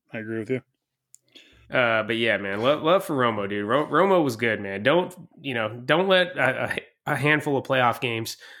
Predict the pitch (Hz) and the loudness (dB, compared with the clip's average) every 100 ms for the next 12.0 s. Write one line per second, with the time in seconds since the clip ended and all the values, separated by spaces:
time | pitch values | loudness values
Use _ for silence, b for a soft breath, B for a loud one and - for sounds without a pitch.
0 | B - 131 117 110 113 - 120 110 113 | B 0 2 2 2 -2 2 2 2 -2
1 | 104 101 101 95 98 131 160 151 113 - | -8 -6 -6 -6 -4 0 2 0 -2 -6
2 | 110 101 98 101 98 - _ _ _ b | -6 -6 -4 -4 -4 -8 _ _ _ b
3 | b b b - 143 135 131 143 156 156 | b b b 0 2 4 4 2 2 0
4 | - 139 127 - 127 123 131 120 - 151 | 0 0 0 -4 -4 -2 0 -2 0 2
5 | 143 143 143 135 131 127 113 139 131 127 | 2 0 0 -2 -2 -6 -4 -4 -2 -4
6 | 120 - 117 117 107 - B B B 156 | -6 -4 -2 -2 -6 -12 B B B -2
7 | - 170 127 - 147 165 160 - 151 147 | 2 0 0 2 4 4 2 -2 2 2
8 | 143 139 135 127 127 120 107 107 143 143 | 2 0 0 0 2 2 0 -2 -2 0
9 | 135 - 139 127 131 127 127 113 - 117 | 0 0 -2 0 0 0 0 -4 -2 0
10 | 120 113 - 131 - 131 123 120 135 120 | 0 0 -2 -6 -4 -2 -2 0 -2 -2
11 | 117 127 156 127 123 113 110 113 107 | -2 0 0 0 -4 -4 -4 -4 -6